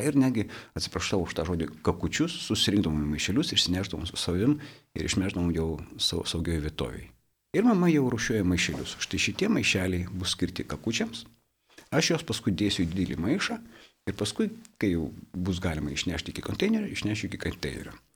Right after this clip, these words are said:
Kaip sakant, mažam reikalui bus trilitrinis stiklinis ten bus plastmasinis dangtelis, tas klausimas irgi išspręstas. Tada vyksta maišelių rūšiavimas, kaip sakant, nu,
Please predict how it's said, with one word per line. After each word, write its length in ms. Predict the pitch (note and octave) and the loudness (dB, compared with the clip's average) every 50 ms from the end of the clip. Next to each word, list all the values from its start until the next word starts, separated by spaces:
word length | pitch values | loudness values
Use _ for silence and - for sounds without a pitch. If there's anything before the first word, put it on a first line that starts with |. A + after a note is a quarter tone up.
| _ - - - - - _ _ _ _ _ | _ -18 -18 -18 -20 -20 _ _ _ _ _
Kaip 80 | - D#2 | -4 -4
sakant, 300 | - F2+ D#2+ D#2+ - - | -2 -2 -2 -2 -2 0
mažam 260 | A2+ D3+ G#3 A#3+ A3+ G#3 | 0 2 4 4 4 4
reikalui 380 | G3 F3+ F3 - D3 B2 G#2 | 4 2 2 0 0 0 2
bus 240 | F#2+ G2+ F#2+ - - - | 2 0 0 -2 -4 -4
trilitrinis 680 | G2+ F2 D#2 D2+ - - - A2 A#2 - - - - - - - - - - - - - - - - - - - - | -2 -2 -2 -2 -2 0 2 4 4 4 4 2 -2 -4 -6 -10 -14 -14 -14 -14 -12 -12 -14 -12 -12 -14 -14 -12 -8
stiklinis 680 | - - - - - - B2+ F3 G#3+ G#3+ G3+ - - - - - - _ _ _ _ _ _ _ _ _ - | -6 -6 -6 -4 -2 0 2 4 4 2 0 -2 -4 -6 -8 -10 -16 _ _ _ _ _ _ _ _ _ -4
ten 180 | A#2 A#2 G2+ | -2 0 0
bus 120 | F2+ - - | 0 -2 -2
plastmasinis 680 | - E2+ - - F#2+ F2 F2 - E2 D2+ C2+ - - - - - - _ - | -4 -4 -2 0 0 -2 0 -2 -4 -4 -4 -4 -6 -8 -10 -14 -20 _ -12
dangtelis, 480 | F2 - - - B2+ D#3+ E3 D#3+ - - | -12 -8 -4 -2 0 0 0 0 -2 -2
tas 180 | - G2 - - | -2 -2 -4 -2
klausimas 480 | - A2+ A2 A2 - - G2 F#2+ - - - - | -2 -2 -2 -2 -2 -2 -4 -4 -6 -6 -2 0
irgi 240 | A2+ F2+ D#2 C2 | 0 0 0 0
išspręstas. 640 | - - - - - C2+ - - - - - - - - - - - - - - - _ _ _ _ _ _ _ _ _ _ - | 0 -2 -2 -2 -6 -6 -6 -6 -6 -6 -10 -12 -14 -12 -16 -20 -20 -20 -20 -20 -20 _ _ _ _ _ _ _ _ _ _ -6
Tada 400 | - F2 F2+ B2+ C#3+ D#3 D#3 D3 C#3+ - - - | -4 0 2 4 6 6 4 4 0 -4 -6 -4
vyksta 400 | - A2+ B2+ - - - G2 - - | -2 0 0 0 0 -2 -4 -6 -4
maišelių 640 | - F#2+ E2 D#2 D2+ - - G#2+ G#2+ A#2+ C3+ D3 F3+ | -2 -2 0 0 0 0 0 2 2 2 2 0 2
rūšiavimas, 640 | F3 - - F#3+ F#3+ F#3 F3+ F3+ F3 F3 F3 - - - - - | 2 2 2 2 2 2 2 2 0 0 0 -2 -6 -10 -16 -18
kaip 120 | - - - | -16 -12 -8
sakant, 460 | - B2+ B2+ A#2 A2+ A2+ - - - - - | -6 -4 -4 -4 -4 -6 -10 -14 -16 -6 0
nu, 80 | B2+ C#3 | 0 0